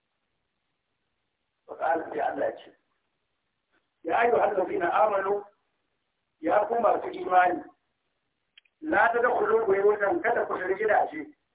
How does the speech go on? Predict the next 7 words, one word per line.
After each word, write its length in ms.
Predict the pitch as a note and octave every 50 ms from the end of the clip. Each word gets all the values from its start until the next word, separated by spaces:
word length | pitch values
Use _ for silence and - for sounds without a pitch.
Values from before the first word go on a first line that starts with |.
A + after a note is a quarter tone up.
| _ _ _ _ _ _ _ _ _ _ _ _ _ _ _ _ _ _ _ _ -
gaira 300 | G3 A3+ C4 B3+ A#3+ A3
buyutikum, 480 | F#3 G3 G#3 A3 A3 - A#3+ A#3 A3 G3
wanda 240 | G3+ G#3 A3 G#3+ F#3
ba 140 | F#3 F3
gidajen 440 | F3 A3 G#3 G3 - - F#3 F#3 F3+ -
ku 80 | -
ba, 220 | - - - -